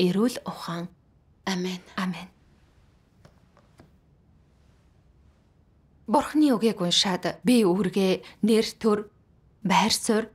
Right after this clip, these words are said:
Speaker 1: хүндлэлийн төлөө гүйцэтгэдгээ ухаарсан. Кэти эгч чуулганд ирэх үед үнний талаар нөхөрлөж, асуудал шийдвэрлэж чаддгийг хараад ах эгч нар нөхөрлөхөөр эгчид хандах үед миний орыг эзлэхнэ гэж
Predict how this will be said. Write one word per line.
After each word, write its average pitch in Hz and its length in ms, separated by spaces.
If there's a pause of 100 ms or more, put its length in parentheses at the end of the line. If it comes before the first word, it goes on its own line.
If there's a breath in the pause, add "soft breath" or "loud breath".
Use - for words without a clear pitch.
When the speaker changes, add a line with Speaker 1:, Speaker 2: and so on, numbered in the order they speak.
Speaker 1:
хүндлэлийн 294 560
төлөө 214 320
гүйцэтгэдгээ 190 600
ухаарсан. - 520 (1600)
Кэти 339 360
эгч - 200
чуулганд 262 440
ирэх 185 280
үед 185 320 (440)
үнний 240 320
талаар 180 400
нөхөрлөж, 175 480 (200)
асуудал 240 440
шийдвэрлэж 202 520
чаддгийг 190 480
хараад 160 360 (200)
ах - 240
эгч - 200
нар 214 160 (200 loud breath)
нөхөрлөхөөр 262 520
эгчид 214 360
хандах 180 400
үед - 160 (1400)
миний 302 240
орыг 214 280
эзлэхнэ 202 440
гэж 160 180